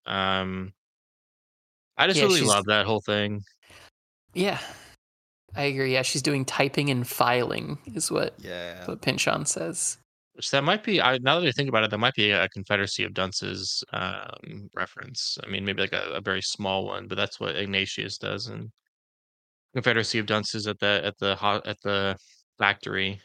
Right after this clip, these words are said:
Speaker 1: Um, that just now occurred to me. But, um, I, I know, like, all the stuff about Clark Kent and Lois Lane, um, and how, like, you know, being Clark Kent was, like, Superman's vacation from himself.
Speaker 2: Mm-hmm.
Speaker 1: Um,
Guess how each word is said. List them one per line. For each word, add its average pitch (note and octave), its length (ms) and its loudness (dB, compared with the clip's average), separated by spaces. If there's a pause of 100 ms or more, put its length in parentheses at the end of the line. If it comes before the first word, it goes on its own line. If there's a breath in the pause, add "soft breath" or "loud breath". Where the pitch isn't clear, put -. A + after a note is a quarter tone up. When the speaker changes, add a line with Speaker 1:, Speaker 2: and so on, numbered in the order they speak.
(120)
Speaker 1:
Um, G2 520 0 (200)
that G2+ 140 -4
just G2+ 200 -6
now G2+ 120 -4
occurred G#2+ 260 -10
to G2 60 -8
me. G2+ 160 -4
But, G#2 280 0
um, G#2 360 2 (580)
I, E3 300 4
I - 20 4
know, F#3+ 120 4
like, F3 180 4
all F3+ 120 6
the A3 80 2
stuff G#3+ 160 2
about F#3+ 200 2
Clark C#3+ 320 2
Kent C3 260 2
and A#2 100 -4
Lois A#2 360 2
Lane, A2+ 480 2 (760 soft breath)
um, G2 840 2 (160)
and G#2 120 -2
how, G#2 220 4
like, G2 360 2
you F#2 100 -10
know, F#2+ 120 0 (960)
being A2 220 2
Clark A2 360 0
Kent G#2 280 2
was, G2+ 140 -2
like, G2 180 4 (380)
Superman's G2 500 -2
vacation G2 560 0
from G2+ 160 -4
himself. G2 580 2 (720)
Speaker 2:
Mm-hmm. C3+ 420 0
Speaker 1:
Um, F#2 600 2